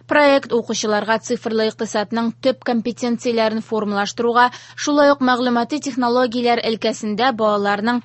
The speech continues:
һөнәри юнәлешне алдан сайлауга этәрүгә юнәлдерелгән. Цифрлы дәрестә Татарстан мәктәпләреннән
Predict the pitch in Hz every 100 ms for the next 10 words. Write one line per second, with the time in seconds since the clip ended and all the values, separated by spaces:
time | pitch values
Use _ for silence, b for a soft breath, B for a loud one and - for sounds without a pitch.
0 | - 277 277 254 285 294 277 269 254 247
1 | 247 240 226 208 233 269 262 233 220 208
2 | 220 - 233 220 208 214 208 202 196 208
3 | 196 208 202 196 B B - 311 277 226
4 | 214 202 202 214 - 277 277 233 208 202
5 | 190 214 208 208 240 233 247 247 254 285